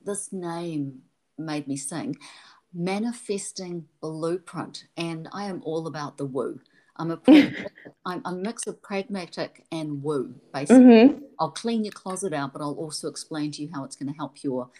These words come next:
Speaker 1: your mental well-being. Um, but what is a manifesting blueprint?
Speaker 2: Yeah, so, um, my, I,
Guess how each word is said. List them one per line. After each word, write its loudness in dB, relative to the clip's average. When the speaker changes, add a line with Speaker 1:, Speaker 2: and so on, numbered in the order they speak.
Speaker 1:
your 0
mental -4
well-being. -6
Um, -4
but -8
what -2
is -6
a -6
manifesting -10
blueprint? -12
Speaker 2:
Yeah, 2
so, 8
um, 6
my, 2
I, 2